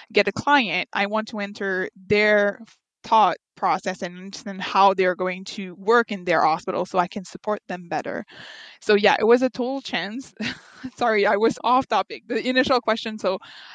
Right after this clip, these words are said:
I started this thing seven years ago, but just branded it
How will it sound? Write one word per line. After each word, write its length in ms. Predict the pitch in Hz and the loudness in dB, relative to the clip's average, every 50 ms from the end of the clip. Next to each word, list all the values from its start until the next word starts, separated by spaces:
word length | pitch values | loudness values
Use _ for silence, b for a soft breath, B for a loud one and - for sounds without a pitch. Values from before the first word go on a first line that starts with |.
| B B _ _ - | B B _ _ 0
I 100 | 220 208 | 0 0
started 360 | - - - 262 277 262 202 | 2 2 2 2 2 0 0
this 120 | 226 226 - | -2 -4 -4
thing 180 | - 214 202 208 | -6 -4 -2 -2
seven 340 | - 226 233 294 277 240 | 0 2 0 0 0 -4
years 280 | 220 214 262 294 277 208 | -4 -4 -4 -2 -2 -2
ago, 380 | 190 - - - - - - 185 185 190 _ | -4 -2 -2 0 0 0 -2 -4 -6 -8 _
but 320 | - 190 185 185 180 - - | 2 4 4 4 4 2 -2
just 220 | - 208 196 - | -4 -6 -6 -4
branded 340 | - 196 202 202 202 190 180 | -4 -4 -4 -2 -2 -4 -4
it 140 | 165 - | -4 -4